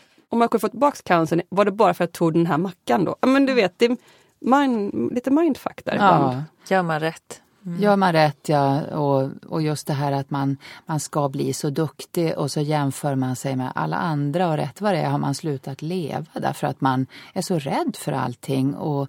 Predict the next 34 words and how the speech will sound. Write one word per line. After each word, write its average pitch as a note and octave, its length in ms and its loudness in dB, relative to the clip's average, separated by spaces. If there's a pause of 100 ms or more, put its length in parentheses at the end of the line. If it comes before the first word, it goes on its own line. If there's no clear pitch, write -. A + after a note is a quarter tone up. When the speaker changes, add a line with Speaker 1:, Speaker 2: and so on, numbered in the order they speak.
(260)
Speaker 2:
varje D#3+ 280 2
gång D3 200 2
man C#3 160 0
öppnar D3 340 -4
munnen F3 500 0
och D3 80 0
stoppar D3 340 -2
in F3 200 0
någonting D#3+ 300 0
ska - 160 -6
man C#3 160 -2
tänka D#3 500 -6
på E3+ 160 -6
vad D3+ 140 -2
innehåller B2+ 560 -2
det C3+ 60 -6
här. D#3+ 400 -4 (380)
Trots F#3+ 320 0
att E3+ 160 -2
vi E3+ 60 -2
inte D3 720 0 (220)
vet G#3 640 -8
att - 560 -10
kost - 640 -8
påverkar C3+ 680 -4
cancer C#3 440 -8
på D3+ 120 -6
det C#3 180 -4
sättet. G3+ 220 -10 (600)
Det F#3+ 60 -20
går B3 140 -2
inte G#3+ 460 -2
att G3 80 -2
säga C#3 480 0